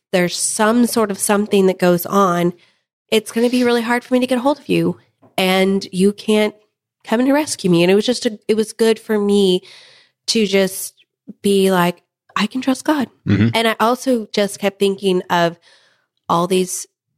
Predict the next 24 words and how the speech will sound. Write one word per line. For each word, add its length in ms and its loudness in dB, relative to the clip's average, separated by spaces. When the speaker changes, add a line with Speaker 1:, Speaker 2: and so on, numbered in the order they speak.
Speaker 1:
single 520 -2
moms 680 -4
who 120 2
do 160 2
this 200 -2
every 200 0
single 280 0
day. 440 0
Speaker 2:
Yep. 240 0
Speaker 1:
And 420 0
they 120 2
don't 200 0
just 200 -8
have 180 0
someone 380 0
that 120 0
they 120 0
can 180 -2
just 300 -10
make 280 0
a 40 -12
phone 200 -2
call 180 -6
to. 260 -6